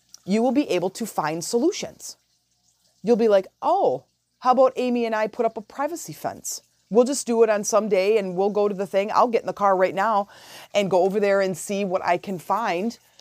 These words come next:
for privacy fences, and we'll put up our own. Let's figure out what that, that would be fun. Let's do that."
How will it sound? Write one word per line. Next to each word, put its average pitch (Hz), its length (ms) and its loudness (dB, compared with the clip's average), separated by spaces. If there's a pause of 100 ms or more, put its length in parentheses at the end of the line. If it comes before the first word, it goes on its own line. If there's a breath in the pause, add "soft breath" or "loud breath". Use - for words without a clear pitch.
(160 soft breath)
for 180 640 2 (200)
privacy 302 360 -2
fences, 196 360 -4
and 220 80 0
we'll 226 100 6
put 247 140 -2
up 247 140 0
our 254 160 4
own. 262 120 -4
Let's 180 180 -2
figure 208 180 0
out 202 40 0
what 208 140 0
that, 277 220 -2
that 220 140 2
would 392 100 -2
be 381 100 2
fun. 180 340 -2 (400)
Let's 294 180 -2
do 415 160 2 (120)
that." 262 140 2